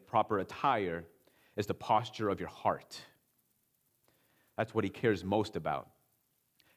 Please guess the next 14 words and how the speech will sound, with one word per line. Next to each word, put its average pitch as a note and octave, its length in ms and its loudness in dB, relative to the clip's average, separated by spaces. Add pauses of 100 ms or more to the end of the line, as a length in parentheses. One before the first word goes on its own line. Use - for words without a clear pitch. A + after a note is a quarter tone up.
Not G#2+ 140 -2
that G#2+ 100 2
it's G2 120 -6
not G#2+ 200 0
important G2+ 340 0
to G2 100 -2
wear F#2+ 440 4
the G2+ 80 -6
right G#2 180 2
attire G#2+ 300 -2
for G#2+ 100 -8
the F#2+ 60 -2
right G2 160 2
occasion, F2+ 600 0